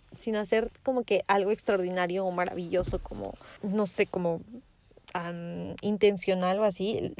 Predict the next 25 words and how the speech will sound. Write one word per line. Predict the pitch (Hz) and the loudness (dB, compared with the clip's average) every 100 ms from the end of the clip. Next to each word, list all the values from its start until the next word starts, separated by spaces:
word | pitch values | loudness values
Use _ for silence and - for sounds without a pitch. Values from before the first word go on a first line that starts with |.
| - | -8
sin, | 185 190 175 | -4 -4 -4
o | - | -6
sea, | 185 | -2
lo | 175 | 0
estaba | 180 185 196 | 2 6 6
viviendo, | 190 165 170 175 180 | 6 2 -2 -4 -6
¿saben? | 185 175 180 - - - - - - - | -4 -4 -4 -12 -20 -20 -20 -20 -18 -2
Y, | 240 220 208 | 2 4 4
mm, | 202 202 | 2 6
ya | 214 220 | 10 10
después | 233 - 226 | 8 8 10
de | 226 | 10
ahí | 226 233 175 | 8 4 2
subimos, | 214 208 226 233 302 - - - _ 180 175 | 2 4 4 6 4 2 -16 -20 _ -10 -6
subimos | 190 190 202 | -4 -2 -4
como | - 190 180 | -6 -6 -2
que | 175 | 2
ya | 185 185 | 6 6
otra | 190 190 | 8 6
vez | 190 | 6
hacia | 202 190 | 4 4
la | 185 | 4
carretera | 180 190 190 185 214 202 | 4 2 4 6 6 6
para | 190 170 | 2 -2
ya | 165 170 165 | -2 -4 -2